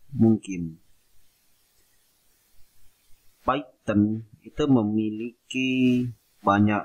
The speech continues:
struktur data, struktur data untuk, eh, menangani data yang ada. Sebagai contoh, ada list, set, dictionary,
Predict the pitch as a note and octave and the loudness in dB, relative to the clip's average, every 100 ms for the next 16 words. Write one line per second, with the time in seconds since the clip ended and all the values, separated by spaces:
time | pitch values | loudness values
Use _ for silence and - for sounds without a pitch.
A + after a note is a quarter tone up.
0 | - - A2 G2+ - G#2 F#2 - F#2+ - | -8 -12 -6 -6 -4 -8 -2 -2 -4 -2
1 | G#2+ G#2 G2+ F#2+ - F#2+ - F#2 - G#2 | 0 0 -2 -12 -16 -12 -6 -6 -2 0
2 | G2+ G2+ G2+ G2+ _ _ _ _ _ _ | 2 0 -4 -10 _ _ _ _ _ _
3 | - - _ - - - - - - A#2 | -20 -20 _ -16 -16 -16 -18 -16 0 2
4 | A#2+ C3+ C3 C3 B2 - _ _ _ _ | 4 2 0 0 -2 -8 _ _ _ _
5 | _ _ _ _ _ - G#2 G2 F#2+ F#2+ | _ _ _ _ _ -2 2 4 4 4
6 | F#2+ F#2+ F#2+ A2+ A#2 A#2 A#2 B2+ C3+ B2 | 4 4 4 4 4 2 0 4 6 6
7 | G#2 F#2 - _ _ _ _ _ _ _ | 2 -4 -14 _ _ _ _ _ _ _
8 | F#2+ F#2+ - G2 F#2+ F2+ F#2 F2+ F#2 F2+ | -6 -6 -2 -2 -2 -2 -4 -6 -8 -10
9 | E2+ - - - - - - F2 F2 F2 | -10 -16 -20 -20 -20 -20 -14 -6 -6 -2
10 | A#2 C#3 D3+ D#3 - _ _ _ _ _ | 2 4 2 -2 -16 _ _ _ _ _
11 | _ _ - - F#2 F#2+ G2+ D3 D#3+ - | _ _ -18 -10 -6 -4 0 2 2 -2
12 | - - _ _ _ - C3+ C3 C3+ - | -8 -14 _ _ _ -10 -4 -2 -4 -10
13 | _ _ _ _ - - G2+ G2 A#2 C3+ | _ _ _ _ -6 -2 2 2 2 0
14 | C#3 C3 C3 | -2 -4 -4